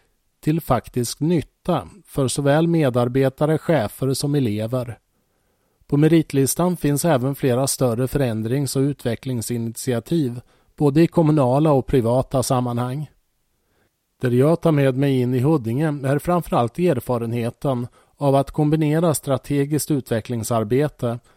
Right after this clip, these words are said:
med ett starkt verksamhetsperspektiv, där digitalisering och A I ses som möjliggörare, inte mål i sig. Vilka är Huddinge kommuns största utmaningar?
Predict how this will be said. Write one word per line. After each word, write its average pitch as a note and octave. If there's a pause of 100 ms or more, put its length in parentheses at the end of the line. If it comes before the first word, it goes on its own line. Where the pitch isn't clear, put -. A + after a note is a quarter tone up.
(180)
med D#3
ett E3
starkt D3+
verksamhetsperspektiv, B2 (380)
där D3+
digitalisering C#3
och C#3
A G#2
I B2
ses B2
som A#2
möjliggörare, A#2+ (320)
inte C3+
mål A#2
i A2
sig. B2+ (1400)
Vilka C3+
är B2
Huddinge A#2+
kommuns C3
största C3
utmaningar? C3+